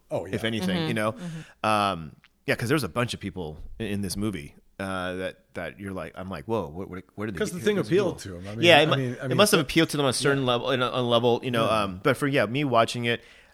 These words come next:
Speaker 2: uh, this is one of those movies, if I saw again on cable, like, flipping through, I'd be like, I would look back and go, "Oh, I remember that." And then the next channel.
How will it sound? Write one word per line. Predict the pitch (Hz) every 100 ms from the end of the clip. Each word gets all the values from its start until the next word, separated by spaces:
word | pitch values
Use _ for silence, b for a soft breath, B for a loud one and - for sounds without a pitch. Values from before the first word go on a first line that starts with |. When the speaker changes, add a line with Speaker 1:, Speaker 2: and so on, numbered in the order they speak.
| b -
Speaker 2:
uh, | 110 104 95 87
this | 110 131
is | 135
one | 135
of |
those | 127 113
movies, | 120 120 110
if | 101
I | 95
saw | - 110
again | 113 107 107 85
on | 92
cable, | 113 107 113 110 -
like, | 107
flipping | - 113 107
through, | 101 110 131 147 -
I'd | 107
be | 101
like, | 95 90 - _ _ _
I | 107
would | 104
look | 107 110
back | 107 104
and | 95
go, | 82
"Oh, | 92
I | 95
remember | 90 85
that." | 80 80 - _ _ _ -
And |
then | 90
the | 87
next | 85 -
channel. | 85 80